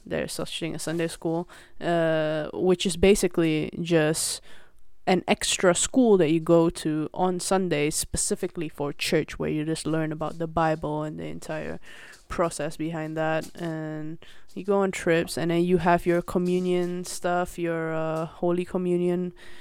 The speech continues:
ceremony and your confirmation ceremony at age, uh, thir-,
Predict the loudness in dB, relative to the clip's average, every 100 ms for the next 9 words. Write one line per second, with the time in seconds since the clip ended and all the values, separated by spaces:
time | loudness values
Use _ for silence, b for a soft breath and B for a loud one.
0 | B -4 0 0 0 0 -2 -2 -2 -4
1 | -6 -6 -6 -6 -8 -8 -6 -4 -2 -2
2 | -2 -2 -2 0 0 0 -2 0 0 -2
3 | -4 -6 -6 -6 -4 -4 -4 -6 -8 -6
4 | -4 -6 -8 -10 -18 -14 -4 0 2 2
5 | 2